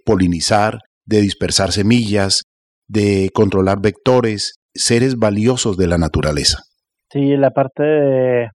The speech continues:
Speaker 2: vida silvestre es, es muy bonito. A mí también de niño me fascinaba, me fascinaba. <laughs> Y, y re-,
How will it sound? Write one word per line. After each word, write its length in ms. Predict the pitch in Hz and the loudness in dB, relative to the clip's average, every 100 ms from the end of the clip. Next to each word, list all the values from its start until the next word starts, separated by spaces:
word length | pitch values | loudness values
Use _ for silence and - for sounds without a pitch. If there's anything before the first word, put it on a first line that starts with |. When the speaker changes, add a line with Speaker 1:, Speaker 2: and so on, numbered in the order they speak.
| _ | _
Speaker 2:
vida 220 | 139 139 147 | -2 0 0
silvestre 760 | - 123 127 135 - 139 143 135 | -4 -4 -4 -6 -4 -2 0 0
es, 420 | 139 131 _ _ | -2 -2 _ _
es 140 | 143 131 | -10 -8
muy 140 | 139 143 | -2 0
bonito. 540 | 139 127 147 - 196 - _ _ _ _ _ | 2 0 -2 -2 -4 -6 _ _ _ _ _
A 100 | 139 | -2
mí 240 | 131 131 131 - | 0 0 -2 0
también 320 | 143 143 139 | 0 0 0
de 80 | 139 | 0
niño 320 | 143 143 147 | 0 2 0
me 200 | 143 117 - | -2 -4 -10
fascinaba, 760 | 120 - 113 120 131 123 110 113 - | -14 -10 -8 -2 0 0 -2 -6 -8
me 140 | 123 - | -8 -8
fascinaba. 680 | 123 - 123 131 135 156 185 | -10 -4 -2 0 0 -2 -6
<laughs> 60 | _ _ _ _ | _ _ _ _
Y, 120 | - - - - | -10 -6 -6 -2
y 260 | 220 - - | -2 0 -2
re-, 220 | 151 | -2